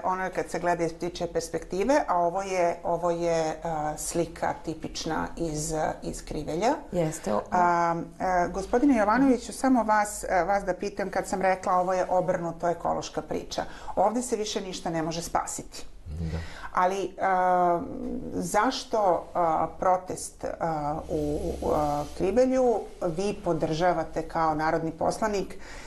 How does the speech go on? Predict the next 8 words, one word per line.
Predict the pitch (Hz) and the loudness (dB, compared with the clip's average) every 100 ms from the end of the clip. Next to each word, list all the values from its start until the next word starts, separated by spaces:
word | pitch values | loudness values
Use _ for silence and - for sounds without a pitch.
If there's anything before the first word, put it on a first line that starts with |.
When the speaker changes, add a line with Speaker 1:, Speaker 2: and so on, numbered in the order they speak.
| - | -6
Speaker 1:
i, | 175 170 165 165 | 2 4 4 2
a, | 165 160 151 151 151 147 | 0 2 2 2 2 0
nekada | 147 151 156 151 | -2 -2 -2 0
na | 151 | 0
čelu | - 156 147 147 - | 0 0 2 0 -2
Odbora | 170 165 160 139 | -2 -2 -2 -2
za, | 156 147 139 147 - | -2 -2 0 -2 -2
za | 165 156 | -6 -2